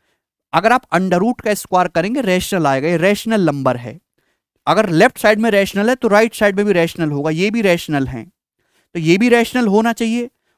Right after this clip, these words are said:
और रेशनल कब आएगा? जब cos theta आपका साठ हो, theta आपका साठ डिग्री हो, cos साठ एक बटे दो होता है। अगर cos तीस डिग्री हुआ, तो ये तो रे-,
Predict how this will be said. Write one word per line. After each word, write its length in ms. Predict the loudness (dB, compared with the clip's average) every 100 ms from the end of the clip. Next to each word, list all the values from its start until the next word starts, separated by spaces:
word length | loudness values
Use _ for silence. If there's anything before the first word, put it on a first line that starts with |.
| _
और 80 | 0
रेशनल 320 | 0 2 -2
कब 240 | 2 4 6
आएगा? 280 | 4 4
जब 140 | 0 -2 _ _ _ _ -2
cos 260 | 2 2 -2
theta 280 | -4 2 2
आपका 300 | 2 0 -4
साठ 420 | 0 2 0 -2
हो, 200 | -14 -18 _ -6
theta 220 | -2 2
आपका 260 | 2 2 -4
साठ 300 | 0 0 0
डिग्री 220 | 0 -2
हो, 180 | -2 -4 -2 0
cos 120 | 0
साठ 280 | 0 0 0
एक 200 | -2 -2
बटे 180 | -2
दो 160 | 0 0
होता 240 | -2 -4
है। 120 | -6 -8 _ _ _
अगर 220 | 0 0 4
cos 220 | 4 4 0 0
तीस 220 | 0 2
डिग्री 240 | 0 2
हुआ, 400 | 2 6 6 6 0 _ _ _ _ -8
तो 40 |
ये 160 | -2 0
तो 140 | 2
रे-, 140 | 0